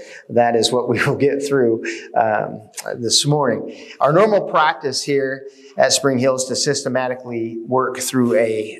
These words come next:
book of the Bible, and, uh, this is an exception. Uh, as we transition from our study of Mal-, Malachi that we finished last week and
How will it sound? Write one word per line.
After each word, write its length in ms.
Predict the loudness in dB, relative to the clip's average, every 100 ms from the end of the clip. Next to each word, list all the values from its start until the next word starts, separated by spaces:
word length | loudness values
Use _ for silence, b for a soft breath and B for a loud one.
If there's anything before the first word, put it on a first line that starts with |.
| -8
book 280 | 0 0 2
of 80 | 0
the 60 |
Bible, 600 | 0 -2 -2 -6 -8 -12 B B B
and, 280 | 0 0 0
uh, 200 | -2 0
this 300 | 0 0 -2
is 600 | -2 -2 -2 -2 -4 -6 -4
an 160 | -2
exception. 920 | -2 0 2 2 0 -4 -4 -6 -10 -20 b b b b b
Uh, 300 | 0 0 0 0
as 180 | 0 0
we 60 |
transition 580 | -4 -2 -2 -4 -6 -6
from 180 | -4 -2
our 100 | -2
study 340 | 2 2 2
of 100 | 0
Mal-, 360 | -2 -2 -4 -4
Malachi 520 | -4 -4 -4 -4 -4
that 120 | -4 -10
we 100 | -6
finished 420 | -2 0 0 -2
last 320 | -4 -4 -4
week 280 | -2 0 -2
and 220 | -4